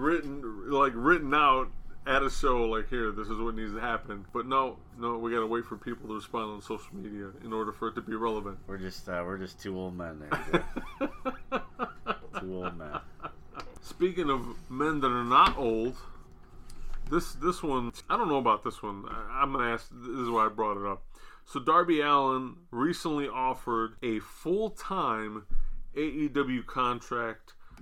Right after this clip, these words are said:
Speaker 1: to the professional wrestling prodigy Nick Wayne, and it happened in Defy Wrestling. The problem is Nick Wayne is still in high school, so he's accepted the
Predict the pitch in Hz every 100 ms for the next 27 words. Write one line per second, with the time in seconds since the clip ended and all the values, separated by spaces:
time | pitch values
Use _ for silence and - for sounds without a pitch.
0 | - - 131 120 107 113 110 113 - -
1 | - 113 156 139 139 123 120 120 - 113
2 | 107 - 127 135 113 95 95 92 90 -
3 | - - - - - 117 117 139 - 120
4 | 113 107 90 90 92 - 117 110 113 139
5 | 143 135 120 113 113 - 127 127 113 107
6 | - 107 104 101 - - 269 208 170 151
7 | 131 202 208 160 220 226 147 - - 165
8 | 143 120 147 143 - - 110 95 92 -
9 | - 127 123 120 220 240 247 - - 233
10 | - 175 143 131 135 127 120 -